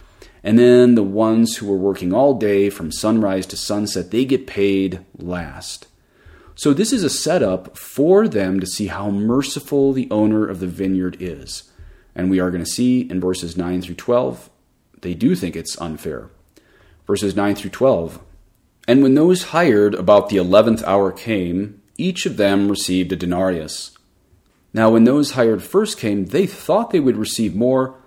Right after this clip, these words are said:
but each of them also received a denarius.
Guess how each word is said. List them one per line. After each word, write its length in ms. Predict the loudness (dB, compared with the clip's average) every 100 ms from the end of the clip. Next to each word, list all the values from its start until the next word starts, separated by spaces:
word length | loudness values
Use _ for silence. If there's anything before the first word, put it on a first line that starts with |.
| _ _ _ 4
but 240 | 4 4
each 260 | 2 0 2
of 140 | -2
them 400 | 0 0 0 -2 0
also 420 | 0 0 -2 -2
received 540 | -2 -6 -4 -4 -4
a 40 | -6
denarius. 840 | -2 2 2 0 -6 -14 -14